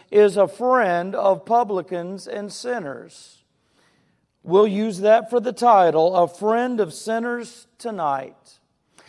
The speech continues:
In this study, we have explored the plan of God,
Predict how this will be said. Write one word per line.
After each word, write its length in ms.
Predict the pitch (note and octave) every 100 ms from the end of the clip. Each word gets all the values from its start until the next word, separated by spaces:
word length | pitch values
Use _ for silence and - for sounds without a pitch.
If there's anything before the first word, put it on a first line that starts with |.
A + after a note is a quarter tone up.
| -
In 240 | G#3 A#3+ D4
this 200 | C#4 -
study, 680 | - D4 D4+ G#3 F3+ G#3+ G#3 _ _ _ -
we 260 | E3+ A#3+ C#4+
have 260 | A3 G3+
explored 840 | F3+ - - G#3 G3+ G#3+ A#3+ A#3+ F#3+
the 80 | F3+
plan 440 | G#3+ A#3 B3 A#3+
of 160 | G3 D#3+
God, 720 | A#3+ C4+ F3 D#3 G3+ F#3